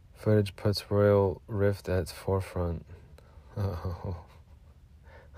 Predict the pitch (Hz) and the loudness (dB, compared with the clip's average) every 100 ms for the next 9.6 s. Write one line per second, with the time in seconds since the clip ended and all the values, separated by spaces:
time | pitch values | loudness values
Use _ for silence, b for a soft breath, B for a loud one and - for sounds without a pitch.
0 | - 95 92 90 92 90 90 87 - - | -10 -8 -6 -4 -2 0 0 -2 -6 -16
1 | b b b b b b b b b b | b b b b b b b b b b
2 | b - - - - - - 117 113 107 | b -20 -20 -20 -20 -14 4 6 6 4
3 | 98 85 101 - 107 98 98 95 101 98 | 2 2 0 0 2 4 4 4 2 2
4 | 98 95 87 82 90 78 92 98 98 92 | 4 4 2 2 2 2 2 2 2 2
5 | 95 101 92 92 92 95 - - 101 101 | 2 2 2 2 2 0 -2 -4 2 4
6 | 107 104 90 87 - 92 92 90 - - | 4 2 2 2 0 2 2 2 -4 -2
7 | 98 98 95 90 82 90 95 - 98 95 | 0 4 4 4 0 -2 -2 -2 0 -2
8 | 90 85 95 92 - 92 - 85 92 90 | -2 -2 0 0 0 -2 0 -4 -2 -2
9 | 92 87 87 87 95 | -4 -2 -2 0 0